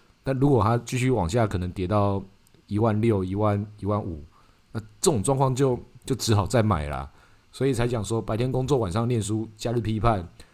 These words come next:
你才可以持续这样的去进场，不能像诗人我一样，这录这个节目，然后领那一点点广告费，没办法进场啊，只能自己靠这个流动性挖矿在那边赚这个收益，赚零用钱。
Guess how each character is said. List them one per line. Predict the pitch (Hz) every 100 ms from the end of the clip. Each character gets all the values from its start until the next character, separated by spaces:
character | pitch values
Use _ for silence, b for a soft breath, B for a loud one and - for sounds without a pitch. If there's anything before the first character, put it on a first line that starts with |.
| B
你 | 104
才 | 95 120
可 |
以 | 117
持 | - - 107
续 | 104 120
这 | 104
样 | 117 110
的 | 101
去 | 101 110
进 | 101 - 98
场， | 90 80 80
不 | 107
能 | 104
像 | 98 113 104
诗 | - 107
人 | 110
我 | 101 87
一 | 107
样， | 95 92
这 | 104 98 - - -
录 | 123
这 | 110
个 | 123
节 | 98 98
目， | 98 110
然 | 92
后 | 95
领 | 95 87
那 | 104
一 | 104
点 | 95
点 | 92
广 | 82
告 | 78 92
费， | 85 92 80 b b b b b
没 | -
办 | 131 135
法 |
进 | 117 139
场 | 110 104 95
啊， | 92 87
只 | 107
能 | 113
自 | 135
己 | 113
靠 | 104 127
这 | 131
个 | 117
流 | 110
动 | 127
性 | 113 120
挖 | 117
矿 | 110 117
在 | 113
那 | 117
边 | 120 120 120 - _ _ -
赚 | 135 120
这 |
个 | 120 117 113 110 - -
收 | - 123
益， | 127 110
赚 | 127 120
零 |
用 | 113 120
钱。 | 110 104 85